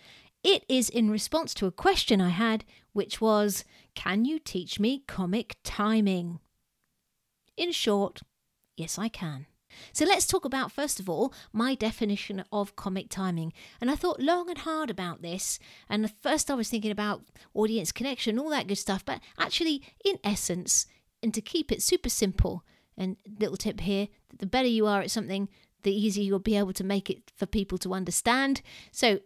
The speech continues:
in very simplistic terms, in my humble opinion,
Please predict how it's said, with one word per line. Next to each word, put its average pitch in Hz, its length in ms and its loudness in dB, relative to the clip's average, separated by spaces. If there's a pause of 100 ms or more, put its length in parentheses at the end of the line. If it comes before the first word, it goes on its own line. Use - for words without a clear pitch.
in 220 160 4
very 269 260 4
simplistic - 680 -2
terms, 254 560 2 (640)
in 220 220 6
my 302 220 4
humble 180 280 0
opinion, 190 560 -2